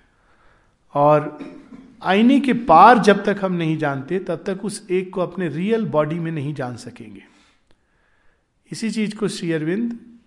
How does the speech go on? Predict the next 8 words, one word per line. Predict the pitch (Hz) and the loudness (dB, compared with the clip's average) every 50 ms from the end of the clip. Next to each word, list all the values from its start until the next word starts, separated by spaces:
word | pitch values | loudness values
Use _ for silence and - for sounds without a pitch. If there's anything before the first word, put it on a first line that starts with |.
| _ _ _ _ _ _ _ _ _ _ | _ _ _ _ _ _ _ _ _ _
जो | - 156 143 139 139 - - | -6 -6 -6 -6 -8 -8 -4
planes | 170 165 170 170 160 - 165 143 | -2 -2 -2 -2 -4 -6 -8 -8
of | - | -8
consciousness | - 160 151 143 135 - 156 143 - 160 143 - | -8 -8 -6 -6 -8 -10 -12 -12 -10 -10 -12 -10
की | - - 131 | -10 -12 -10
बात | 135 139 139 135 135 | -8 -8 -8 -8 -10
करते | - 139 127 127 - 139 | -12 -12 -12 -12 -12 -12
हैं, | 123 127 185 220 - - | -10 -10 -10 -12 -12 -16